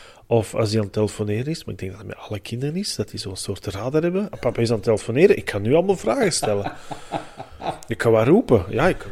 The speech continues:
wel roepen. Dus dat avontuur zit daar ook wel in. En terug heel dat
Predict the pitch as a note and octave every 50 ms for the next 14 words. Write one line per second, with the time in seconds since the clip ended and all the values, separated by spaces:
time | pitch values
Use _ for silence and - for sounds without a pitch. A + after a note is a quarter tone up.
0 | - - C3 C#3 E3+ G3+ G#3+ - - - - - - - - - - - - -
1 | _ _ _ _ _ - - - - - - - - - - C#3+ C#3+ C#3 C#3 C#3
2 | C#3 C3+ C#3+ B2+ - D#3 E3 D3+ D#3 B2+ A2 A2+ A#2+ B2 D3+ F3 G3 G3+ - G3+
3 | G3+ A3 G#3 - D3+ C3 - - - E3+ F3 - - A#2+ B2 D3 D#3+ D#3 D3+ D3
4 | C#3 C#3 A#2+